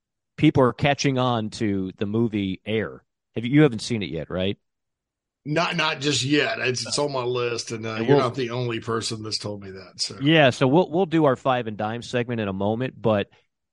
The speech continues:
Speaker 1: uh, I saw it at, again, the, the Look Cinemas, and I do wanna mention them. Look Cinemas, just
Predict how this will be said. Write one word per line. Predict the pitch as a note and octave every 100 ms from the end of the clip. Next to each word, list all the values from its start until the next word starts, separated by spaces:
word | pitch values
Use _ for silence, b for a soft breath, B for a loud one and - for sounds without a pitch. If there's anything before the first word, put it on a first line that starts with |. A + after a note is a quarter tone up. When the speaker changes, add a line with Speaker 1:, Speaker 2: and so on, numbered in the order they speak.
| _ -
Speaker 1:
uh, | A2+ G#2 F#2+ F2 E2+ - _ _ -
I | A#2
saw | - - D#3 E3+ D#3
it | D3+ -
at, | A#2 A2 A#2
again, | G#2+ A2+ G#2
the, | G2 -
the |
Look | G2+ A2+ -
Cinemas, | A#2+ G2+ F2+ F2+ - - _
and | G2+
I | F#2
do | A2+
wanna | G#2+ F#2+
mention | G2 G2 - F2+
them. | F#2+ F#2 F2
Look | F#2
Cinemas, | - G#2 F#2 F2 D#2+ - _ _
just | G2+ F2